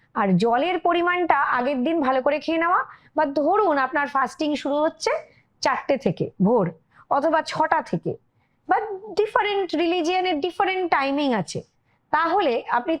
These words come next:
তার আগে কিছুটা জল খেয়ে নিলেন বা একটা হালকা কোনো খাবার খেয়ে নিলেন, একটা স্যুপ বা হয়তো একটা, যদি রিলিজিয়ন পারমিট করে, একটা ডিম সেদ্ধ বা হয়তো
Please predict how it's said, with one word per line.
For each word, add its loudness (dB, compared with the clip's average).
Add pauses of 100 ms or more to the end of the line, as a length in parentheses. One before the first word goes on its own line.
তার 2
আগে -2
কিছুটা 0
জল 2
খেয়ে -4
নিলেন -2 (680)
বা 2
একটা 0
হালকা 0
কোনো 0 (320)
খাবার 2
খেয়ে -4
নিলেন, 0
একটা -2
স্যুপ -2 (460)
বা 4
হয়তো 0
একটা, 2 (280)
যদি 2
রিলিজিয়ন 2
পারমিট 0
করে, 2
একটা -2
ডিম 0
সেদ্ধ 0 (440)
বা 4
হয়তো 0